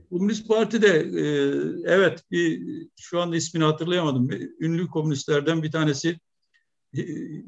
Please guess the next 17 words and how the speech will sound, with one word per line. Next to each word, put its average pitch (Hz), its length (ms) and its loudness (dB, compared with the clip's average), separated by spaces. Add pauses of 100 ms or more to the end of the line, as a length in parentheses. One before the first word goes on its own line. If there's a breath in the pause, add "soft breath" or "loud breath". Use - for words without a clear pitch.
(100)
yani 151 240 0
Hikmet 156 380 0
Kıvılcımlar 151 600 0
falan 156 300 -2
diyeceğim 165 280 2
ama 139 200 2
onlar 156 240 0
mı 135 160 0
bile, 143 160 0
on-, 160 400 -6
bir 175 60 -4
grup 196 320 0
da 220 80 4
onları 190 380 2
da 202 120 4
kuruyor. 127 260 0
Hilmi, 185 440 2